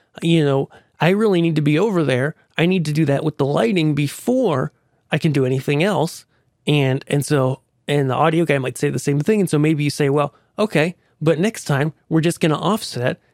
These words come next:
and the lighting people will start an hour or two earlier,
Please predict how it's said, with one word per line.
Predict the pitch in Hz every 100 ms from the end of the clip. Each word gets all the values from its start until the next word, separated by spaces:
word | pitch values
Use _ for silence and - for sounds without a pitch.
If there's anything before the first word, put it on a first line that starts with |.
| -
and | 151 147 139
the | - 143
lighting | 160 202 190
people | 175 165 147
will | 110 120
start | - - 233 202 - -
an | 147
hour | 139 139
or |
two | - 147
earlier, | - 233 240 123 156